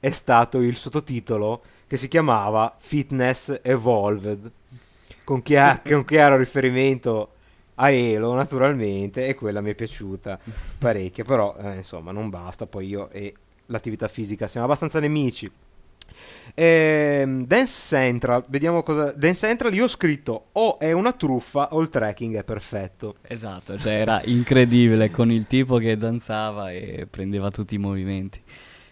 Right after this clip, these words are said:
Speaker 2: Era veramente impressionante, perché sembrava che il sistema riuscisse proprio a
Speaker 1: Sì.
Speaker 2: stimare la posa, eh, della persona perfettamente.
Speaker 1: Io ho idea che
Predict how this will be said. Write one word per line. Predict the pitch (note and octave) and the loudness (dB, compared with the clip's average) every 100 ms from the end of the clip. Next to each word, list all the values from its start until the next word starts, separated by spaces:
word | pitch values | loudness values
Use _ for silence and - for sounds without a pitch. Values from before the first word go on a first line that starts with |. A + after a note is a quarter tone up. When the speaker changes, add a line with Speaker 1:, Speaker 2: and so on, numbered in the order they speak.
| - | -8
Speaker 2:
Era | G#2+ | -4
veramente | G#2 G#2+ A#2 A#2 | -2 0 0 0
impressionante, | G#2+ A2 G2+ A2+ A2 G2 G2 F#2+ F#2 - _ - | -2 -4 -6 -4 -4 -4 -6 -8 -12 -16 _ -18
perché | - G#2 G#2 G2+ F#2+ - - | -12 -6 -2 -2 -2 -6 -10
sembrava | A#2 A2 G#2+ A2 | -6 -4 -4 -4
che | - G2 G2 F#2 G2+ - _ _ | -8 -10 -10 -12 -16 -20 _ _
il | |
sistema | - A2+ A#2+ A2+ | -16 -10 -4 -2
riuscisse | A#2 A2+ B2 A2+ - G#2 | -2 -2 -4 -2 -2 -2
proprio | A2+ G#2+ G#2+ | -2 -2 -2
a | G2+ | 0
Speaker 1:
Sì. | C3+ | 2
Speaker 2:
stimare | A#2 A2+ A2+ A2 | 2 2 4 2
la | G#2 | 0
posa, | - A2+ A#2+ A#2+ A2 G#2 - | -2 -2 -2 -4 -4 -8 -10
eh, | - G#2+ | -10 -8
della | G2 G2 | -8 -8
persona | G2+ G#2+ - A2 A2 | -8 -10 -6 -4 -4
perfettamente. | A2 G#2 - F#2 F#2+ F#2+ F#2+ F#2 - F2+ | -4 -6 -8 -10 -8 -8 -10 -12 -16 -8
Speaker 1:
Io | D3+ E3 G3+ | -2 4 6
ho | A3+ G3+ F3 | 6 6 6
idea | D#3+ C3+ C#3+ E3+ F#3 F#3+ F#3+ F#3 F3+ | 4 2 2 4 4 2 2 0 -2
che | - - C#3 C#3 C3+ C3 B2 | -4 -4 0 2 2 0 -2